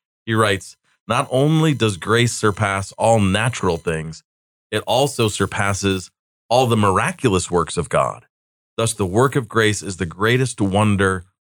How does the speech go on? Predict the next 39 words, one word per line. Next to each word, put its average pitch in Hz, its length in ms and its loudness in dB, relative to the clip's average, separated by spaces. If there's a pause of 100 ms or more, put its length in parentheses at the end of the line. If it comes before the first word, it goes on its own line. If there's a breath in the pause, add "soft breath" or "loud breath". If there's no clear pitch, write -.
of 92 140 -2
God's 95 300 0
omnipotence. 85 760 -4 (320)
It 95 100 2
is 95 220 0
even 147 300 2
greater 117 320 2
than 104 140 2
his 101 160 2
creation 101 480 0
of 85 100 0
the 92 100 2
world 95 320 2
out 87 140 0
of 80 100 -6
nothing. 87 480 -6 (240)
It - 120 -4
can 104 140 2
be 107 120 2
compared 98 420 0 (120)
only 131 560 2 (260 soft breath)
with 95 100 -2
that 98 180 2
unspeakable 117 720 0
act 95 300 -6
of 85 140 -8
God 101 240 2
the 104 80 -4
Father 92 360 0
by 82 160 2
which 98 360 0
he 98 120 -2
begets 90 520 -2
from 87 260 -4
all 107 220 2
eternity 90 600 0 (280 soft breath)
his 90 180 -2
own 107 360 2
Son, 82 420 0